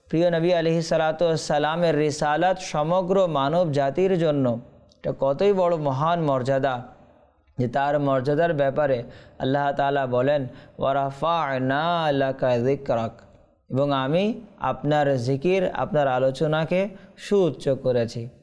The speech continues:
সুবহানাল্লাহ। প্রিয় দর্শক, এটা বিশ্বকুল সরদার নবী মোহাম্মদ মুস্তাফা সাল্লাল্লাহু তাআলা আলাইহি ওয়া আলিহি ওয়াসাল্লামের ব্যাপক রিসালাতের প্রমাণ, অর্থাৎ তিনি হলেন সমস্ত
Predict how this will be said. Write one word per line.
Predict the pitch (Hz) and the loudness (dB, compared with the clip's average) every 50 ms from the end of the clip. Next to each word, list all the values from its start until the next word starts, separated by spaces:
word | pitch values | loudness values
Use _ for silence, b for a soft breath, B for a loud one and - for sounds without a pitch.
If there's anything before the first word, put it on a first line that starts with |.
| - - - | -20 -20 -20
সুবহানাল্লাহ। | - - - 127 127 - - 135 127 120 113 110 110 110 110 110 - B B B B B B | -12 -8 -6 -6 -4 -4 -4 -2 -2 0 0 0 -2 -2 -4 -6 -10 B B B B B B
প্রিয় | 147 151 160 | -2 0 0
দর্শক, | 151 147 139 131 127 160 147 131 120 - B B B B B | 2 0 0 0 0 0 0 -2 -2 -6 B B B B B
এটা | - 131 147 147 | -4 -2 0 0
বিশ্বকুল | 143 151 147 143 - 180 170 156 180 175 165 | 0 0 -2 0 0 0 0 2 2 0 0
সরদার | 156 175 160 151 147 143 147 151 160 175 180 - 220 - B B B B - | 0 0 0 0 0 0 0 0 0 0 -2 -4 -6 -12 B B B B -4
নবী | 135 135 139 147 156 156 | -2 -2 0 0 0 0
মোহাম্মদ | 147 147 143 135 135 165 165 165 160 160 160 170 170 170 | 0 0 -2 -2 -2 -2 -2 -2 0 0 0 0 2 2
মুস্তাফা | 170 156 151 147 139 135 - - 139 139 - - 131 135 139 147 - - - B B B B B | 0 0 0 0 -2 -2 0 -2 -2 -2 0 0 0 0 0 0 -2 -4 -6 B B B B B
সাল্লাল্লাহু | B - - 170 175 175 175 170 165 156 147 143 139 139 143 147 151 151 156 147 139 | B -2 0 0 2 2 2 2 2 2 2 2 2 0 0 0 0 0 0 0 0
তাআলা | - 139 135 131 135 139 147 151 151 143 131 117 - B B B B B B | 0 0 0 0 0 0 0 0 0 0 -2 -2 -6 B B B B B B
আলাইহি | - 139 143 156 170 170 165 170 165 | -2 0 0 2 2 2 2 2 2
ওয়া | 151 147 139 139 | 2 2 2 2
আলিহি | 139 143 147 156 160 160 | 0 0 0 0 0 0
ওয়াসাল্লামের | 151 143 143 139 139 - 147 143 143 143 143 147 156 156 151 151 143 135 127 | 2 0 0 0 -2 -2 -2 0 0 0 0 0 0 0 2 2 2 0 0
ব্যাপক | 120 120 127 135 139 135 170 185 185 180 - | 0 0 0 0 0 0 0 0 0 0 0
রিসালাতের | 156 135 135 135 131 131 - 156 147 147 151 160 165 170 180 190 185 180 | 0 0 0 0 0 -2 -2 -2 0 0 2 0 0 0 2 0 0 0
প্রমাণ, | 170 - 143 135 131 135 139 143 139 123 113 107 - - - - B B B B B B B B | 0 0 0 0 0 0 0 0 0 -2 -4 -6 -8 -14 -20 -20 B B B B B B B B
অর্থাৎ | 139 131 135 - 170 165 156 165 | -4 -4 -2 0 -2 -2 -2 -2
তিনি | - 160 165 170 185 185 | -2 0 0 2 2 2
হলেন | 175 165 160 165 170 170 170 165 | 2 2 2 2 2 0 -2 -4
সমস্ত | 160 - 151 147 156 175 - 208 208 202 - - - 165 147 135 120 | -2 -2 -2 0 0 2 2 2 2 0 -2 -2 0 0 2 2 0